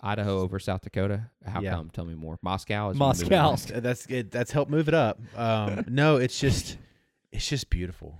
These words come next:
Speaker 2: It's
Speaker 1: Okay.
Speaker 2: just, it's incredible.
Speaker 1: Is it really?
Speaker 2: It
Speaker 3: You know,
Speaker 2: really
Speaker 3: you know where
Speaker 2: is.
Speaker 3: Moscow's at in Idaho?
Speaker 2: Yeah, it's, like,
Speaker 3: It's on
Speaker 2: toward
Speaker 3: the,
Speaker 2: the west,
Speaker 3: it's,
Speaker 2: right?
Speaker 3: yeah, it's on the, it's, they, they call it the chimney top of it. It's in,
Speaker 2: Yeah.
Speaker 3: Washington's right there, right on the border.
Speaker 2: Yeah, yeah.
Speaker 3: Pretty nice area.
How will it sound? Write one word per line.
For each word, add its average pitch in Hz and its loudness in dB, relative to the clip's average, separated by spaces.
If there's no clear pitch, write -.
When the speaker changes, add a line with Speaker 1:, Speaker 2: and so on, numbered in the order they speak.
Speaker 2:
It's 113 0
Speaker 1:
Okay. - 0
Speaker 2:
just, 92 0
it's - -4
incredible. 101 2
Speaker 1:
Is 147 2
it - -2
really? 143 2
Speaker 2:
It - -2
Speaker 3:
You 147 4
know, 175 6
Speaker 2:
really 147 4
Speaker 3:
you 170 6
know 190 2
where 185 6
Speaker 2:
is. 139 2
Speaker 3:
Moscow's 139 0
at 123 -4
in 123 -2
Idaho? 160 -4
Speaker 2:
Yeah, 113 2
it's, - 0
like, 160 4
Speaker 3:
It's - -10
on 147 -4
Speaker 2:
toward 135 4
Speaker 3:
the, 107 0
Speaker 2:
the - 0
west, 92 -2
Speaker 3:
it's, 95 -2
Speaker 2:
right? 104 -4
Speaker 3:
yeah, 139 2
it's 135 0
on 139 0
the, 120 -2
it's, 123 -6
they, 120 -6
they 117 -6
call 120 0
it 113 -2
the 110 -2
chimney 139 -4
top 151 -8
of 165 -6
it. - -12
It's - -18
in, 110 -10
Speaker 2:
Yeah. 120 -2
Speaker 3:
Washington's 131 -2
right 131 -4
there, 139 -4
right 123 -2
on 131 -4
the 117 -4
border. 120 -6
Speaker 2:
Yeah, 95 -6
yeah. 85 -4
Speaker 3:
Pretty 143 -8
nice 113 -10
area. 123 -10